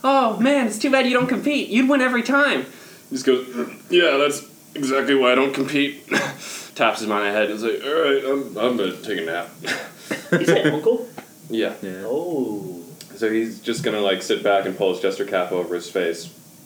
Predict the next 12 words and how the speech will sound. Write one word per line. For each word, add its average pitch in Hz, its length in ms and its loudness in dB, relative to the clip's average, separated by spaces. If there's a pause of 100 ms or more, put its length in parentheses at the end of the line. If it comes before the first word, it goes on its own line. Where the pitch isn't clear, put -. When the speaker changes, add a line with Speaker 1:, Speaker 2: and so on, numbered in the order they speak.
(480)
Speaker 1:
Next 98 320 -4
up 92 160 -2
is 90 80 -6
gonna 92 180 -4
be 92 220 -2
the 90 100 -2
halfling, 95 680 -2 (580)
whose 95 260 -4
name 95 220 -4
is 90 100 -8
gonna 92 180 -6
be 90 460 -8